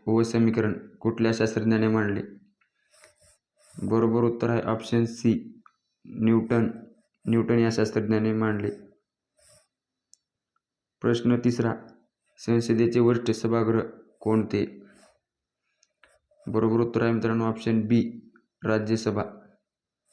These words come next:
प्रश्न चौथा, लक्षद्वीपची राजधानी कोणती? बरोबर उत्तर आहे मित्रांनो ऑप्शन सी, कवरती.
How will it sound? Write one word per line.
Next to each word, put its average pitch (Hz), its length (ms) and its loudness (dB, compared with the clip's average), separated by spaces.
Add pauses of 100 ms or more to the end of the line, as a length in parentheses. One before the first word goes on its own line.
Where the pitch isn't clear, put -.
(1700)
प्रश्न 120 440 2
चौथा, 117 360 0 (400)
लक्षद्वीपची 117 1000 2
राजधानी 113 460 2
कोणती? 110 540 -2 (1700)
बरोबर 110 300 2
उत्तर 117 200 0
आहे 117 120 2
मित्रांनो 113 420 0
ऑप्शन 113 400 0
सी, 113 280 0 (1040)
कवरती. 117 800 0